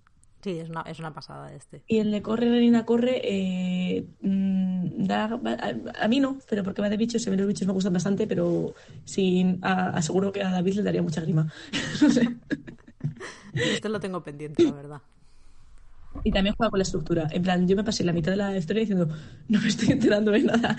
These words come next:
Speaker 2: Y luego ya dije, "Ah", o sea, ya conectan los dos puntos y dices, "Ah, ahora". <laughs> Y luego ya todo tiene sentido.
Speaker 1: Sí, le gusta, es verdad que le gusta ir experimentando y es chulo ver cómo va creciendo también ella. Am,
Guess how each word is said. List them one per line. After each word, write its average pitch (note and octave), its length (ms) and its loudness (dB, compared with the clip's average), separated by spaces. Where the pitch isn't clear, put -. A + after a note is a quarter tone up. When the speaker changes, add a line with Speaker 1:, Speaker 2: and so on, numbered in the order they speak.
Speaker 2:
Y G3 160 2
luego G3+ 160 4
ya G3 140 0
dije, F#3 260 -2
"Ah", B3+ 220 -2
o - 20 -2
sea, G3 120 0
ya G3 140 0
conectan G#3 300 0
los G#3 120 2
dos G3 120 2
puntos A#3 340 4
y A3 40 2
dices, E3+ 240 0
"Ah, F#3 120 2
ahora". F#3+ 320 4
<laughs> A#3 240 -2
Y F3+ 160 0
luego F#3 180 2
ya G3+ 140 2
todo G#3 180 4
tiene F3+ 180 2
sentido. E3+ 360 2
Speaker 1:
Sí, A3 180 -2
le F#3 100 -4
gusta, E3+ 600 -6
es E3+ 80 -4
verdad F#3+ 220 -4
que E3 80 -10
le D3+ 60 -10
gusta - 420 -2
ir - 380 -2
experimentando D#3+ 1040 0
y D3+ 500 -6
es D#3+ 240 -8
chulo D3 380 -6
ver D#3+ 220 -4
cómo E3 260 0
va D#3 140 4
creciendo E3 440 2
también D#3+ 360 0
ella. C#3+ 360 -4
Am, D#3 480 -10